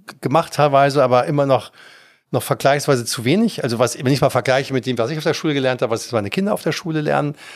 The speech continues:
aber ich bin voll bei dir. Ähm, ich, haben auch schon vor, vor zwanzig Jahren gesprochen, dass unter Umständen quasi in jedem Beruf ein gewisses Grundwissen dazugehört, ne? Ein, ein Arzt hat, hat eine Praxis und Umsätze, aber der weiß eigentlich nicht, wie es geht. Ein Jurist, der eine Anwaltskanzlei hat,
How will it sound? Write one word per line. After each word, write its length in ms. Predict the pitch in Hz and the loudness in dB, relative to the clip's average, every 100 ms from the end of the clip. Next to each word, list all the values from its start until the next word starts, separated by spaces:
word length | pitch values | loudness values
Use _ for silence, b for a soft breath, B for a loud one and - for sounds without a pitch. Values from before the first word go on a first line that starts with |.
| B | B
aber 160 | 127 117 | -2 -2
ich 80 | - | 0
bin 100 | 123 | -2
voll 240 | 131 131 | 0 2
bei 220 | 117 135 | 2 2
dir. 200 | 156 156 B B B - | 2 -2 B B B -2
Ähm, 280 | 120 120 120 | 0 0 -4
ich, 360 | 151 - 156 - _ _ _ _ | -8 -10 -14 -20 _ _ _ _
haben 80 | 131 | -2
auch 100 | 135 | 0
schon 140 | - 123 | 0 -2
vor, 260 | 131 117 | 0 0
vor 140 | - 120 | 0 -2
zwanzig 380 | 127 123 131 | 0 0 -2
Jahren 280 | 127 127 165 | 0 0 0
gesprochen, 380 | 151 - 139 135 | -2 -2 -2 -2
dass 160 | 127 - | -4 -4
unter 260 | 117 135 | -2 -2
Umständen 480 | 147 - 135 131 120 | -2 -4 -6 -6 -8
quasi 380 | - 131 127 131 | -2 0 0 -2
in 80 | 110 | -2
jedem 400 | 120 190 185 147 | -2 -2 -2 -2
Beruf 460 | 127 151 202 - B B B B | -4 -4 -6 -8 B B B B
ein 160 | 120 | -6
gewisses 440 | 123 135 - - - | -4 -2 -2 -2 -4
Grundwissen 500 | - 147 143 143 - | -4 -4 -2 -4 -2
dazugehört, 520 | 131 - 175 117 - | -4 -4 -4 -2 -2
ne? 200 | 160 - | -2 -2
Ein, 180 | 120 - _ | -2 -4 _
ein 300 | - 117 120 - | -4 -4 -2 0
Arzt 540 | 143 220 - - - | 2 2 -4 -10 -4
hat, 220 | 147 - _ - | -4 -4 _ -6
hat 220 | 127 - | -6 -4
eine 60 | - | -4
Praxis 440 | 131 139 185 160 | -2 -2 -4 -6
und 180 | 139 - | -6 0
Umsätze, 640 | 139 135 135 165 - 202 | 0 2 0 0 0 0
aber 200 | 139 135 | 0 2
der 100 | 127 | 2
weiß 180 | 117 117 | 2 2
eigentlich 240 | 135 117 120 | -2 -4 -8
nicht, 160 | - | -10
wie 40 | 139 | -8
es 120 | - | -4
geht. 220 | 160 - | -6 -2
Ein 140 | 117 | -2
Jurist, 640 | 117 107 127 107 - 123 131 | 0 -2 -2 -4 -6 -8 0
der 100 | 117 | 0
eine 140 | 110 | 0
Anwaltskanzlei 680 | 127 143 156 - 147 - 147 | -2 -2 -2 -2 -4 0 0
hat, 140 | 147 | 0